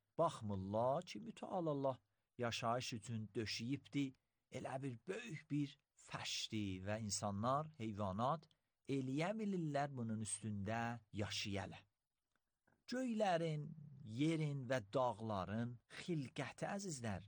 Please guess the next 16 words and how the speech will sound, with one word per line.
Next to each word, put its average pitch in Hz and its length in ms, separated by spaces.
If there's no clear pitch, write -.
özürə 117 420
ki, 117 160
müstəhzərsüz 104 880
təsadüfü 131 720
deyir, 175 380
birdən-birə 117 800
elə 107 240
öz-özünə 104 640
deyir. 165 480
Bəlkə 170 560
kamilən 143 680
həkimanədir 107 1040
və 110 220
hər 185 420
biri 139 480
öz 175 320